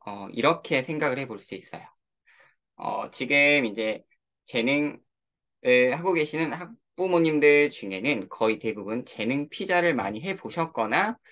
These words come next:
지금 하고 계실 건데, 재능 피자로 예를 들어본다면 재능 피자에는 지시 따르기라는 영역이 있습니다. 순서대로 이제 문항이 있고요. 거기에 대해서 일 번 무엇을 하세요?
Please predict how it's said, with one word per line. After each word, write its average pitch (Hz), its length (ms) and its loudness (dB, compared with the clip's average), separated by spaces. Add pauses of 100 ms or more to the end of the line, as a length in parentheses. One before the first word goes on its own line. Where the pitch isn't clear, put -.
(240)
지금 - 440 0 (140)
하고 185 280 -2
계실 127 240 -10
건데, 107 540 -4 (500)
재능 180 420 0
피자로 185 680 2 (240)
예를 123 320 2
들어본다면 98 800 -4 (400)
재능 156 260 2
피자에는 165 560 0
지시 160 360 -6
따르기라는 160 1000 2 (260)
영역이 104 400 -4
있습니다. 87 540 -14 (580)
순서대로 202 600 2
이제 139 220 2
문항이 143 680 -2
있고요. 147 440 -4 (240)
거기에 113 420 -2
대해서 104 520 -2 (120)
일 113 260 -4
번 117 240 -2 (100)
무엇을 110 500 -6
하세요? 160 480 -2